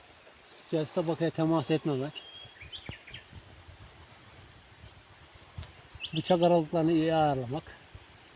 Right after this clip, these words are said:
Bunlar hep püf noktalar arkadaşlar. Şu jel tabakaya elimizle bıçakla keserek bir şekilde dokunmayacağız.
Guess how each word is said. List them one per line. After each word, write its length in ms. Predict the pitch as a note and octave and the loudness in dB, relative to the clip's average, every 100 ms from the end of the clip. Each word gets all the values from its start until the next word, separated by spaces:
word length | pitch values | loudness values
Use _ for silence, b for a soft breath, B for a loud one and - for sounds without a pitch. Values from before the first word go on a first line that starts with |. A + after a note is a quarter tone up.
| - | 0
Bunlar 240 | G3+ F#3+ | 2 4
hep 100 | A3+ - - - | 4 0 -14 -2
püf 160 | G#3 | 0
noktalar 440 | F3+ E3+ - C3 B2 | 4 4 4 -2 0
arkadaşlar. 560 | B2+ D#3+ D3 - - - - - - - - - - - - - - - - - - - - - - - | 0 0 0 -4 -12 -8 -8 -6 -2 -4 -4 -14 -14 -6 -4 0 0 -2 -10 -20 -20 -18 -16 -14 -8 -6
Şu 140 | - F#3+ | 0 4
jel 240 | F#3 G3 | 6 6
tabakaya 460 | - F#3 D#3+ D#3+ E3+ | 4 4 4 4 6
elimizle 560 | F3 F#3 E3+ D#3+ E3 | 6 6 6 6 4
bıçakla 500 | F3 F#3 E3+ D3+ D#3 - - - - - - - - | 4 4 4 4 4 2 -14 -2 -2 -2 -16 -16 0
keserek 460 | F3+ D#3+ D#3+ D#3+ B3 | 2 6 6 6 4
bir 60 | |
şekilde 320 | F#3+ E3 A#3 | 4 6 8
dokunmayacağız. 580 | G#3+ G3+ E3+ B2+ C3 - | 6 6 4 2 -4 -8